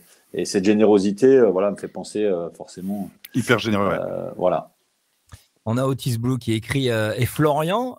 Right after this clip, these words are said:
Speaker 3: euh, a un rôle important dans le vestiaire. C'est un
Speaker 1: Oui.
Speaker 3: lieutenant. Euh, on peut aller à guerre, à la guerre avec lui. » C'est vrai que je trouve que c'est très bien écrit.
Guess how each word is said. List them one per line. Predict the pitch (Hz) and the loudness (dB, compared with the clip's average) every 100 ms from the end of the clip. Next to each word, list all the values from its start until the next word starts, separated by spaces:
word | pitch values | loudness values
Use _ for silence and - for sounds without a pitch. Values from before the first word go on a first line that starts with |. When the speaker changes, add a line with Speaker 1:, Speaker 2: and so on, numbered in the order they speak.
| - | -6
Speaker 3:
euh, | 123 120 113 110 | -2 0 -2 -4
a | 120 117 | -4 -2
un | |
rôle | 113 190 | 0 0
important | 160 139 - 190 | -2 -4 -4 -4
dans | 156 | -2
le | 120 | 0
vestiaire. | 156 - - 120 120 _ _ _ | -2 -4 -6 -6 -6 _ _ _
C'est | - | -4
un | 135 | -2
Speaker 1:
Oui. | 139 | 0
Speaker 3:
lieutenant. | 160 - 143 147 - _ _ _ 110 | -4 -4 -8 -8 -10 _ _ _ -2
Euh, | 113 110 | 0 0
on | 123 | -2
peut | 104 151 | 0 0
aller | 139 | 0
à | 135 | 0
guerre, | 117 143 143 | -2 -4 -4
à | 131 | -4
la | 123 | -4
guerre | 117 151 | -2 -2
avec | 127 107 - | -2 -4 -4
lui. » | 131 - | -8 -6
C'est | |
vrai | 95 113 | -6 -4
que | - 92 87 85 82 _ _ _ _ _ | -2 -2 0 -2 -6 _ _ _ _ _
je | - | -12
trouve | 131 | -10
que | - | -8
c'est | 104 107 | -6 -4
très | - | -2
bien | 127 123 | -2 -2
écrit. | 110 - 147 | -4 -6 -8